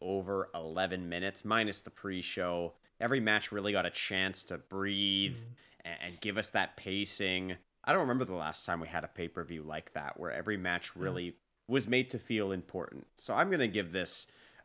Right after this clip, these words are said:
Speaker 1: a seven point six.
Speaker 2: Ooh.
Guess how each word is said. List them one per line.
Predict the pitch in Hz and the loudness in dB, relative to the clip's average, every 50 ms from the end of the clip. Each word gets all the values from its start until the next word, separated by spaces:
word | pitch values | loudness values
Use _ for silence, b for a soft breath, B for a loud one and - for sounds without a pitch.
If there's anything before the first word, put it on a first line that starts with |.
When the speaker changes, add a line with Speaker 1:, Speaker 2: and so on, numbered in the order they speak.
| B - | B -4
Speaker 1:
a | - | -2
seven | - - - - - 120 117 107 120 117 120 117 117 110 - _ _ _ _ _ _ _ _ _ _ _ _ _ _ _ _ _ - | 0 0 2 4 6 6 6 6 6 4 4 2 0 -2 -4 _ _ _ _ _ _ _ _ _ _ _ _ _ _ _ _ _ -14
point | - - 101 98 98 98 - - - - - - _ _ _ _ _ _ _ _ _ _ _ _ _ _ _ _ _ | -8 -4 -2 0 0 0 -2 -4 -10 -14 -14 -16 _ _ _ _ _ _ _ _ _ _ _ _ _ _ _ _ _
six. | - - - - - - 80 73 - - - - - - - - - _ _ _ - _ _ _ - - - _ _ - - - _ - | -16 -10 -8 -6 -6 -6 -8 -8 -10 -10 -8 -8 -8 -8 -10 -12 -18 _ _ _ -20 _ _ _ -20 -20 -20 _ _ -20 -20 -14 _ -8
Speaker 2:
Ooh. | 156 190 254 277 220 - 107 | -6 -6 -4 -4 -6 -6 -10